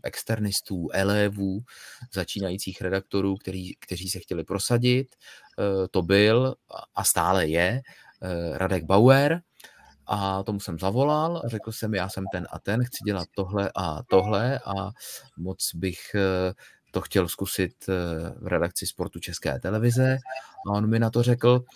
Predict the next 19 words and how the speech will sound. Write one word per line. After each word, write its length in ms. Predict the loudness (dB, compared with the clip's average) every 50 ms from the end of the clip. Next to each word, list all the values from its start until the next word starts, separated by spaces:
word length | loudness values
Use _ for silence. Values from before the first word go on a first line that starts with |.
| -20 -20 _ _ 4
„No, 200 | 6 8 8 8
tak 220 | 8 6 4 2 2
přijďte, 560 | -2 -2 -2 0 _ 8 10 10 10 8 4
my 300 | 0 0 0 0 0 0
za 120 | 0 0
půl 200 | 0 2 2 2
roku 220 | 2 2 2 2 2
budeme 300 | 2 4 4 4 2 2
rozjíždět 420 | 2 0 -2 -2 0 0 0 0
sportovní 500 | 0 -2 -4 -2 -2 -4 -4 -4 -4 -2
kanál, 480 | 0 2 4 4 4 2 2 2 0 -2 -6 -10 -18 -18 _
tak 140 | -6 -4 0
budeme 220 | 0 2 0 0
potřebovat 480 | -2 -4 -6 -6 -6 -4 -2 -2 -2 -2
nový 280 | -2 -4 -4 -4 -4 -6
lidi.“ 280 | -6 -6 -6 -8 -8 -10 _ _ _ _ _ _ _ -4
No 280 | -2 -2 0 -2 -2 0
a 200 | 0 0 -2 -4 -8 -12 -16 -16 -14 -14 -16 -16 -12 -10
za 80 | -10